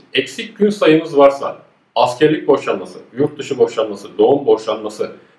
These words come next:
ve benzeri hizmet boşanmaları yapmamız gerekiyorsa, özellikle iki bin sekiz ve iki bin öncesi dönemlere ait bir borçlanma söz konusu ise,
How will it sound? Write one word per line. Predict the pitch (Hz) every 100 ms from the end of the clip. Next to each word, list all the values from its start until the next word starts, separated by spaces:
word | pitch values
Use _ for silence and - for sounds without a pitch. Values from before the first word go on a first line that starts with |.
| _
ve | 120 170 185
benzeri | 131 143 147 151 190 151
hizmet | 147 151 190 190
boşanmaları | 139 131 139 139 143 156
yapmamız | 135 127 123 -
gerekiyorsa, | 117 107 107 117 - - - _ _ _
özellikle | 107 120 - 233 240 208
iki | 185 185 202
bin |
sekiz | 190 180 233 226
ve | 185
iki | 180 214
bin | 196
öncesi | 185 160 156
dönemlere | 156 156 151 151
ait | 165 135 135 127 - - _ _ _
bir | 135 165 -
borçlanma | 151 - 151 156 208
söz | 147 131
konusu | 117 107 101
ise, | 92 160 143